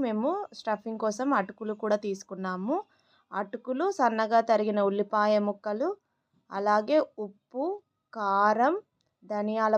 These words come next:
పొడి మూడు వేసి ఇవి అన్నీ బాగా కలిసేలాగా కలుపుకున్నాము.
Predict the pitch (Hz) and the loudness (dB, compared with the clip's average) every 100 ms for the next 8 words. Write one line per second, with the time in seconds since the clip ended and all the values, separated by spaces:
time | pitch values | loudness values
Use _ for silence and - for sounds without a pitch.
0 | 214 208 202 196 - 202 208 220 226 247 | 0 0 0 -2 -6 -2 0 4 4 4
1 | 220 202 208 277 359 415 _ _ _ _ | 4 2 0 -4 -6 -6 _ _ _ _
2 | - 208 226 202 214 233 262 269 214 196 | -12 -2 0 2 0 2 2 2 6 6
3 | 190 202 220 254 254 233 208 214 233 220 | 8 8 8 4 2 0 -2 -2 -2 0
4 | 208 196 190 302 349 240 202 196 - 190 | 2 2 2 0 0 -2 -2 -6 -10 -6
5 | 185 180 208 | -4 -4 -4